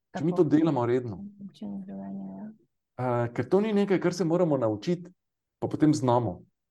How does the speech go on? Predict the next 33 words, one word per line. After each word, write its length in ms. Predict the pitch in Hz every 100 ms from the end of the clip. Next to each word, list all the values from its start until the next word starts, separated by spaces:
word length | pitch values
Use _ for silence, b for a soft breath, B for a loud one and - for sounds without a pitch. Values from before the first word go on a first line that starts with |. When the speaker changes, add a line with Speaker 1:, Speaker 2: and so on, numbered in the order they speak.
| _
Speaker 2:
Mhm. 300 | 196 185 220
Speaker 1:
Od 160 | 240 -
tega 240 | - 165 156
ni, 200 | 170 185
od 140 | -
tega 220 | 175 180
ni 120 | 175 185
dobrobiti. 560 | 127 104 104 117 98 - _ _ -
Speaker 2:
Točno 360 | 196 190 233
to, 220 | 220 240 214 _ _ _
praksa. 300 | - 101 -
Speaker 1:
Mi 120 | 135
moramo 320 | 160 185 175
delati 360 | 139 175 180 180
redno 380 | - 131 202 - _ _ _ _ _ _ 190
Speaker 2:
Mhm. 320 | 185 208 240
Speaker 1:
in 100 | -
se 140 | -
pravzaprav 520 | - 208 190 180 180 185 -
za 160 | 120 131
meditacijo 500 | 123 113 160 170 160
moramo 300 | 160 170 135
več 180 | 135 175
stvari 300 | - 147 156 - -
odučiti, 640 | 135 165 180 - 185 185
kot 180 | 147 -
pa 80 | 135
naučiti. 460 | 135 107 107 101 - _ _ _ _ _ _
<laughs> 680 | - - - - - 160 - 143
Moramo 200 | 160 143
se 120 | 180
Speaker 2:
Tako. 140 | - 151
Speaker 1:
odučiti, 420 | 143 139 143